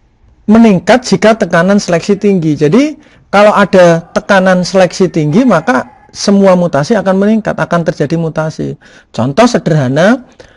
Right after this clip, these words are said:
saat serangga itu dikasih pestisida sebagai bentuk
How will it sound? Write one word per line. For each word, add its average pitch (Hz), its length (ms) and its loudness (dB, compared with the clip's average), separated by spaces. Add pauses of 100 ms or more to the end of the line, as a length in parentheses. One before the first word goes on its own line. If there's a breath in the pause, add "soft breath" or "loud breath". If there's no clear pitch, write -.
saat 175 560 -4
serangga 170 560 2
itu 160 400 -2
dikasih 175 480 -2
pestisida 160 840 -2 (300)
sebagai 175 400 -2
bentuk 170 580 -2